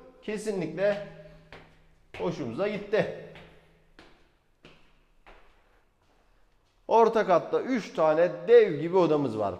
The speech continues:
Bir genel kullanım banyo lavabomuz, çıktığımızda da harika bir antremiz var. Şimdi bu antre çok geniş değerlendirilir.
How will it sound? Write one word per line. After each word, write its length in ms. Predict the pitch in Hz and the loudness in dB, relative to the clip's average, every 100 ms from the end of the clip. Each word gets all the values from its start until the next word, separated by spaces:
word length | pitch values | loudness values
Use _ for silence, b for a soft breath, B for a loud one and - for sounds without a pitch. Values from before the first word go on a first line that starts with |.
| - | -10
Bir 200 | 202 220 | -6 -4
genel 460 | 165 160 151 147 | -2 0 0 -2
kullanım 500 | - 123 120 98 90 | -6 -6 -4 -4 -2
banyo 360 | 117 190 214 190 | 0 0 -2 -2
lavabomuz, 600 | 180 175 170 202 208 - | -2 -2 -2 -2 -4 -4
çıktığımızda 680 | 196 185 - 135 110 110 113 | -8 -6 -4 -2 -2 -4 -4
da 80 | 175 | 2
harika 420 | 185 117 - 127 | 2 2 0 -4
bir 280 | - 135 127 | -4 0 -2
antremiz 580 | 113 - 90 82 78 | -2 -8 -10 -10 -10
var. 260 | 73 71 - b b b b | -10 -10 -14 b b b b
Şimdi 200 | - 160 | -10 -4
bu 120 | 190 - | -2 4
antre 680 | 165 151 180 220 - - - - _ _ _ _ _ _ _ | 4 4 -2 -2 -4 -14 -20 -20 _ _ _ _ _ _ _
çok 340 | 196 196 - | -2 -2 -4
geniş 340 | 147 175 180 | -4 -4 -4
değerlendirilir. 800 | 151 160 175 180 180 180 175 180 | 0 2 2 0 0 -2 -4 -4